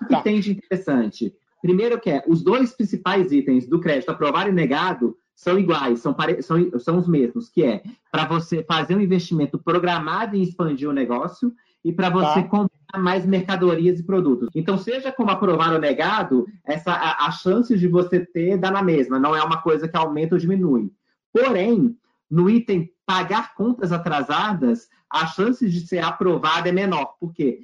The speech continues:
Speaker 1: apenas onze por cento de quem teve crédito aprovado,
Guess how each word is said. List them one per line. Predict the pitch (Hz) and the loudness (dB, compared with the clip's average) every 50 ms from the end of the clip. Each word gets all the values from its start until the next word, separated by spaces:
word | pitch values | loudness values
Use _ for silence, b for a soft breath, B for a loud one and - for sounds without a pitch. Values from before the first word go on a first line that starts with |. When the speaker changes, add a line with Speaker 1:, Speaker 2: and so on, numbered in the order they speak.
| - - - | -18 -12 -8
Speaker 1:
apenas | - 160 160 - 220 240 262 240 175 165 | -8 -6 -4 -2 0 2 2 2 2 0
onze | 214 254 285 262 254 247 | 2 2 2 4 2 2
por | 233 233 190 | 0 -2 -8
cento | - - 175 160 151 - 139 | -6 -4 -4 -2 -2 -2 -6
de | 131 - | -6 -6
quem | - 156 147 | -4 -4 -4
teve | 143 - 160 160 151 143 | -2 -2 -2 -2 -2 -4
crédito | - - - 170 208 214 - - 185 | -6 -6 -4 -4 -4 -4 -6 -8 -8
aprovado, | - - 139 135 123 123 139 170 190 202 170 127 120 107 | -6 -4 -2 -2 -2 0 -2 -2 -2 -2 -4 -2 -4 -4